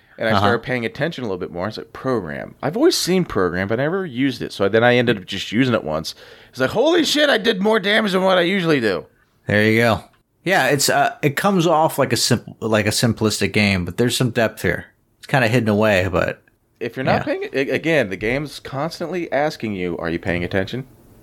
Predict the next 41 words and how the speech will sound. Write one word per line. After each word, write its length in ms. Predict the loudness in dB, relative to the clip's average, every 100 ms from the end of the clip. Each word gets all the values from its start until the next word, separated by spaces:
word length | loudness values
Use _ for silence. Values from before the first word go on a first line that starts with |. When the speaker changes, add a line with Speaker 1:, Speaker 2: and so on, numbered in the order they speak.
| -2 -2 -4 -20 -20 -16 -14 -14 -20 _ _ 0
Speaker 2:
Yeah. 300 | 2 2 -2 _ _ _ -12
Speaker 1:
I 80 | -4
got 200 | -4 -4
this 180 | -8 -2
little 160 | -2
treat 260 | -2 -2 0
over 220 | 0 0
here. 180 | 0 -2
You 140 | -2
paying 260 | -2 0 2
Speaker 2:
Well, 80 | 2
you're, 200 | 4 2
Speaker 1:
attention? 200 | 0 -6
Speaker 2:
you, 240 | -4 0 0
you 240 | 0 2
were 140 | 2
paying 240 | 2 0 0
attention 400 | 0 0 0 0
more 180 | 2 2
on 120 | 2
that. 220 | 2 2
I 120 | 2 0
did 140 | 0
not 220 | 0 0
even 180 | 0 -2
catch 260 | -2 -2 0
that. 60 | 0
Speaker 1:
I 40 |
was 140 | 0
getting 200 | -2 -4
kinda 260 | -2 -2 -2
frustrated 680 | 0 0 0 0 0 0 -4
and, 340 | -2 -2 -2 -8
because 400 | -4 0 0 0
the, 180 | -2
the, 220 | -2 -6 -8 _
the 160 | -8 -2
battles 440 | 2 4 4 0
were 260 | -2 -2 -2
just 340 | -8 -10 -6
monotonous. 680 | -2 -2 -2 -6 -8 -10